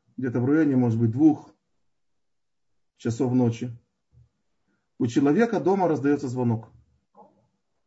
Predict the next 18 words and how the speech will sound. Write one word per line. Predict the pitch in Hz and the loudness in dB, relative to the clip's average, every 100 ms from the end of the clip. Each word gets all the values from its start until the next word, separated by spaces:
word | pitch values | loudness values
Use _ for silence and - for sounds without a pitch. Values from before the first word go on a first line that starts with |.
| _ _ _ _ _ _ _ _ _ _ _ _ _ _ _ - | _ _ _ _ _ _ _ _ _ _ _ _ _ _ _ -2
Ну, | 214 | 0
вы | |
можете | 196 196 - | 0 -2 -2
себе | 127 123 | -4 -2
представить, | 143 120 170 170 165 | -4 0 0 0 0
как | 139 | -6
себя | 117 123 117 | -4 -4 -2
чувствует | 160 151 117 | -4 -4 -4
человек, | 131 120 127 170 | 0 0 0 -2
которого | 135 127 120 | -6 -2 0
будят | 117 160 156 - | 2 2 0 -6
посредине | 113 117 123 131 | -8 -4 -2 0
ночи. | 120 101 - 113 _ _ _ _ _ 151 - _ _ _ _ _ - 117 - _ _ _ _ - - _ _ _ _ _ - 120 - | -2 -2 -8 -18 _ _ _ _ _ _ -20 _ _ _ _ _ -20 -20 -20 _ _ _ _ -20 -20 _ _ _ _ _ -20 -20 -4
Кому | 147 143 214 | 2 6 6
вот | 165 120 | 6 4
сейчас | - 113 165 131 - - _ _ - | 0 -2 2 2 2 -8 _ _ -16
вот | - 107 - _ _ _ _ _ _ _ | -8 -8 -10 _ _ _ _ _ _ _
потребовалось, | 123 117 156 208 139 104 92 - | -6 0 2 2 0 -2 -4 -16